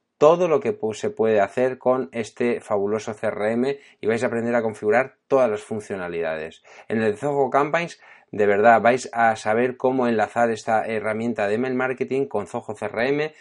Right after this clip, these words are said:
para que ambos convivan y se sincronicen los datos de manera automática. Además, os voy a enseñar cómo poder realizar todas las campañas de correo electrónico de email marketing que necesitéis, de manera recurrente, de manera a través de redes sociales,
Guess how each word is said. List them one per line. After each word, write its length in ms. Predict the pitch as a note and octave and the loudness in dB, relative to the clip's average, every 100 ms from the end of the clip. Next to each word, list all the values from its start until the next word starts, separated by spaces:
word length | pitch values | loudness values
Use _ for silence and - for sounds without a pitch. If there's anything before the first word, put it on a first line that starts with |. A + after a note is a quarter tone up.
| _ - | _ -2
para 220 | G2 G2 | -2 0
que 80 | G#2 | 0
ambos 260 | A#2 A#2+ | 0 -4
convivan 580 | - G#2 A2 C3 D3 - | -6 -4 0 2 2 0
y 80 | G#2 | -10
se 180 | - G2+ | -10 -8
sincronicen 600 | - G2+ F#2 G2+ A2 G#2+ | -8 -8 -6 -6 -6 -4
los 100 | G#2 | -4
datos 260 | A2 A2 A#2 | -4 -8 -8
de 120 | G2+ | -8
manera 240 | F#2 G#2+ | -6 -4
automática. 640 | B2+ A#2+ G2 G#2 G2+ E2+ D#2 | -4 -6 -6 -6 -6 -6 -4
Además, 480 | G2+ G2+ A#2+ D#3+ - - - | -4 -4 -4 -6 -8 -20 -10
os 140 | G#2 | -6
voy 180 | G#2 C3+ | 0 2
a 20 | |
enseñar 400 | D3 C#3 B2+ C#3 | 0 -2 -2 -2
cómo 260 | C3+ C#3 B2+ | -2 -2 -2
poder 280 | A2+ A#2 C3+ | -2 -2 -2
realizar 440 | A#2 G2+ A#2+ B2 - | -4 -4 -6 -8 -2
todas 280 | C3+ C3 A#2 | 0 2 0
las 180 | G#2+ | -6
campañas 460 | - F#2+ A2 A#2 G#2+ | -6 -6 -6 -6 -6
de 120 | G2+ | -6
correo 400 | - F#2 G#2+ G#2 | -6 -4 -2 0
electrónico 640 | G2 F2+ - G#2+ A#2+ A#2 | -2 -6 -6 -6 -4 -4
de 80 | G#2 | -4
email 220 | G#2 G#2+ | -4 -4
marketing 480 | G#2+ A2+ B2 B2 C#3+ - - _ | -4 -2 -4 -4 -6 -8 -20 _
que 120 | G#2+ | -6
necesitéis, 720 | G2+ F#2+ F2 - G#2 F#2+ - - - _ | -6 -8 -10 -2 0 0 -4 -20 -20 _
de 120 | F#2 | -10
manera 380 | F#2+ G2 G#2+ G#2+ | -6 -4 -2 -2
recurrente, 1120 | G2 G#2 A2+ G2 A2 A#2+ A2+ A#2+ A#2 A#2+ A2+ | -4 -10 -12 -6 -2 -2 -2 -2 0 0 0
de 100 | G2+ | -2
manera 520 | F#2+ F#2+ G2 G2+ G2 | -4 -6 -2 0 0
a 60 | G2+ | 0
través 200 | F#2 F2+ | -4 -6
de 80 | F#2 | -6
redes 220 | G2 - | -6 -6
sociales, 880 | A#2+ - A#2+ A2+ A#2 A#2 A#2+ A#2+ | -8 -2 0 0 0 0 0 -4